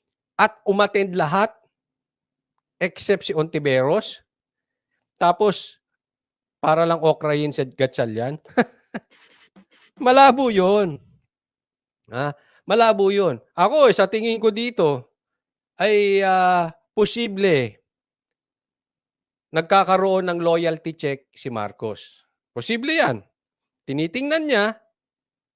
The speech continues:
eh, kay, eto bang mga senador ay nasa aking side? Pangalawa, posible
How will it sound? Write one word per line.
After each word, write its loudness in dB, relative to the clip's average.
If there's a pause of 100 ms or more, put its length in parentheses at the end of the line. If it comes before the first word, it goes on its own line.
(680)
eh, -6
kay, -6
eto -8
bang -6
mga -4
senador -6
ay -4
nasa -6
aking -10
side? -4 (1500)
Pangalawa, 4 (1400)
posible 0